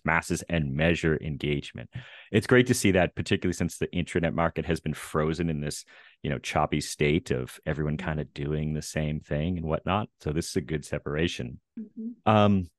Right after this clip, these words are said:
Speaker 1: any final thoughts or key takeaways that you'd like to share with our audience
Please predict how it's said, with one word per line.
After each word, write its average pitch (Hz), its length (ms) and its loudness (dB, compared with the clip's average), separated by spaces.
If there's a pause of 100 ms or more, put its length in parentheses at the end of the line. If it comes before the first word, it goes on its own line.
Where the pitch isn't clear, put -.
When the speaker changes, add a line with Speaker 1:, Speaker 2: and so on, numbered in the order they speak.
(420)
Speaker 1:
any 247 360 8
final 110 760 4 (220)
thoughts 78 560 4 (100)
or 76 760 0 (480)
key 185 200 -2
takeaways 71 840 -2 (160)
that - 180 -4
you'd 117 140 2
like 76 180 2
to 82 80 -4
share 76 460 0
with 156 340 0
our - 180 2
audience 71 640 -4